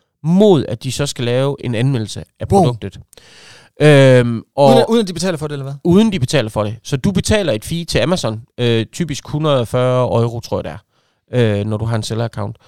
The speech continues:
Speaker 1: Øh, plus du så skal give produkterne væk. Øh, men så, øh, skal de kunder simpelthen gå ind og give en anmeldelse. Du kan ikke garantere, hvor god den er,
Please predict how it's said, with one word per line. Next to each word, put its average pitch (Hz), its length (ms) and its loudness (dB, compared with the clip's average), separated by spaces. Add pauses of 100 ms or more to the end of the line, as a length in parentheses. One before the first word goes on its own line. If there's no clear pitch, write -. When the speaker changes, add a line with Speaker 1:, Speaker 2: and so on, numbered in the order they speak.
(420)
Speaker 1:
Øh, 120 180 6
plus - 260 -6
du 131 120 -12
så 131 120 -4
skal - 180 -10
give 147 160 -6
produkterne 110 520 -10
væk. 104 220 -14 (800)
Øh, 120 320 4 (140)
men 165 260 0
så, 220 320 0 (220)
øh, 107 240 -6
skal 185 260 -2
de 190 80 -8
kunder 180 260 -4
simpelthen 170 320 -4
gå 151 80 -4
ind 156 140 -4
og 127 60 -6
give 160 140 -8
en 139 40 -4
anmeldelse. 127 320 -6
Du 185 80 0
kan - 20 4
ikke 202 80 -6
garantere, 196 280 -2
hvor 151 100 -8
god 277 220 2
den - 120 -4
er, 120 120 -4